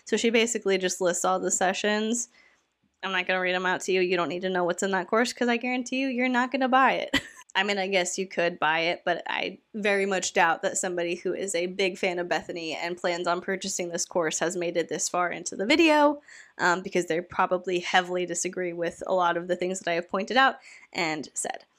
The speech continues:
But yeah, so she lists session five, the true path towards a spicy bedroom, Doctor Glenn and Phyllis Hill. Very weird to me that in this story she spelled spicy S P I C Y, but on her website it's spelled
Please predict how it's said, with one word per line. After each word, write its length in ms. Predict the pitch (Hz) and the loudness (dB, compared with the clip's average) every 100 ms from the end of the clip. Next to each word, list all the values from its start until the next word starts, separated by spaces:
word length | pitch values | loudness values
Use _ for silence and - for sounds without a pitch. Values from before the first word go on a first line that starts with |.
| _ _ - | _ _ -6
But 100 | 139 | -2
yeah, 160 | 131 - | -2 -2
so 180 | - | -4
she 160 | 180 185 | -2 2
lists 200 | 170 - | 2 2
session 340 | 190 202 220 | 0 0 0
five, 240 | 285 311 240 | 4 4 2
the 80 | 190 | -2
true 200 | - 190 | -2 0
path 300 | 233 247 - | 2 2 0
towards 260 | 190 190 | -2 -2
a 100 | - | -4
spicy 560 | 208 - 135 175 - 247 | -6 -4 -2 -2 -2 0
bedroom, 600 | 233 269 269 247 208 214 | 2 2 4 2 0 2
Doctor 340 | 151 - 190 | 0 0 -2
Glenn 300 | 190 185 180 | 0 0 0
and 140 | 190 - | -2 -2
Phyllis 340 | 208 240 - | 0 0 2
Hill. 360 | 269 233 240 - - - _ - | 4 4 2 -4 -20 -20 _ 0
Very 260 | 202 226 | 2 4
weird 240 | 233 262 254 | 2 0 0
to 100 | 233 | -2
me 80 | |
that 200 | 214 170 | 2 0
in 140 | 185 196 | 0 -4
this 160 | 214 | -4
story 320 | - 233 220 214 | 0 2 4 2
she 160 | - | -2
spelled 300 | 208 190 185 | 0 0 0
spicy 440 | - 196 196 214 160 | 2 2 2 0 0
S 260 | 170 - | 0 -4
P 200 | - 208 | -4 0
I 200 | 110 180 | 2 2
C 260 | 196 - 196 | 0 -4 0
Y, 480 | 226 285 269 262 269 - - | 4 6 6 4 -2 -12 -8
but 140 | - 127 | -2 2
on 240 | 190 190 | 2 2
her 580 | 190 196 185 190 196 190 | -2 0 2 4 4 2
website 600 | 202 196 196 - 185 175 - | 4 4 2 0 0 0 -4
it's 180 | 185 - | -8 -8
spelled 440 | - 175 175 | -2 0 0